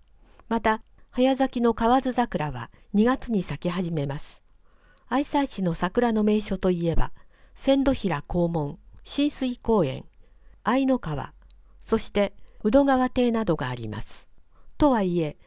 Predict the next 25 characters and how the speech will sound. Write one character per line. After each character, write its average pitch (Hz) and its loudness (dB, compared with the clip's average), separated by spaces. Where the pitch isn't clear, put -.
花 247 0
見 262 0
の 240 0
対 226 -4
象 208 -4
は 180 -4
桜 277 -2
と 240 -2
は - -6
限 175 -4
り 185 -2
ま 165 -4
せ 147 -8
ん。 - -10
梅 254 4
や 254 0
椿 254 -2
で 151 0
も 123 -4
良 190 0
い 160 -4
で 131 -6
し - -6
ょ - -14
う。 - -20